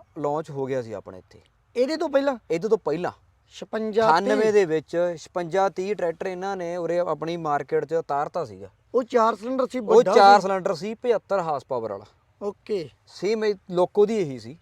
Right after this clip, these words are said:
Speaker 2: ਠੀਕ ਆ
Speaker 1: ਟਾਇਰ
Speaker 2: ਵੀਰੇ।
Speaker 1: ਟੂਰ ਥੋੜੇ ਵੱਡੇ ਸਾਈਜ਼, ਚਲੋ, ਉਸ ਹਿਸਾਬ ਨਾਲ ਪਾਵਰ ਦੇ ਹਿਸਾਬ
Speaker 2: ਹਾਂ,
Speaker 1: ਨਾਲ
Speaker 2: ਹਾਂ।
Speaker 1: ਵੱਡਾ ਹੋਣਾ ਹੀ ਆ।
Speaker 2: ਇਹ ਤਾਂ ਪਝੱਤਰ ਆ ਤੇ
Speaker 1: ਤੇ
Speaker 2: ਉਹ ਵੱਡਾ।
Speaker 1: ਅਸੀਂ ਇਹ ਉਹ ਟਰੈਕਟਰ ਦੇਖ ਕੇ ਹੀ, ਇਹ ਟਰੈਕਟਰ ਦੀ ਅਠਾਨਵੇਂ ਦੇ ਵਿੱਚ ਬੁਕਿੰਗ ਕਰਾਤੀ ਸੀ।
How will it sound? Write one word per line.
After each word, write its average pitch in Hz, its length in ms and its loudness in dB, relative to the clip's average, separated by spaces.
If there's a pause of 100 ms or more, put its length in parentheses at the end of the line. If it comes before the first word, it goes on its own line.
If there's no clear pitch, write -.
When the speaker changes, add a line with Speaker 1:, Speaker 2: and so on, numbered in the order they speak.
(260)
Speaker 2:
ਠੀਕ 196 220 -6
ਆ 160 40 2
Speaker 1:
ਟਾਇਰ 165 80 6
Speaker 2:
ਵੀਰੇ। 156 120 2
Speaker 1:
ਟੂਰ 165 140 -4
ਥੋੜੇ 170 180 -2
ਵੱਡੇ 156 280 0
ਸਾਈਜ਼, 147 300 -2
ਚਲੋ, 156 120 6
ਉਸ 143 80 0
ਹਿਸਾਬ 180 160 -4
ਨਾਲ 165 220 -6
ਪਾਵਰ 147 340 -2
ਦੇ 143 100 -4
ਹਿਸਾਬ 208 160 -2
Speaker 2:
ਹਾਂ, 160 120 0
Speaker 1:
ਨਾਲ 151 100 -6
Speaker 2:
ਹਾਂ। 156 80 -4
Speaker 1:
ਵੱਡਾ 147 260 -2
ਹੋਣਾ 131 240 -6
ਹੀ 123 120 -10
ਆ। - 20 -10
Speaker 2:
ਇਹ 190 60 -10
ਤਾਂ 208 80 -6
ਪਝੱਤਰ 202 380 -2
ਆ 185 80 0
ਤੇ 185 100 -10
Speaker 1:
ਤੇ 214 80 6
Speaker 2:
ਉਹ 247 40 6
ਵੱਡਾ। 214 200 -2
Speaker 1:
ਅਸੀਂ 247 640 -6
ਇਹ 214 120 4
ਉਹ 254 220 6
ਟਰੈਕਟਰ 233 400 0
ਦੇਖ 196 320 0
ਕੇ 214 100 -6
ਹੀ, 202 280 -8
ਇਹ 233 220 0
ਟਰੈਕਟਰ 214 380 -4
ਦੀ 240 140 -2
ਅਠਾਨਵੇਂ 185 760 -8
ਦੇ 214 80 0
ਵਿੱਚ 185 220 -6
ਬੁਕਿੰਗ 165 420 -10
ਕਰਾਤੀ 127 280 -6
ਸੀ। - 140 -20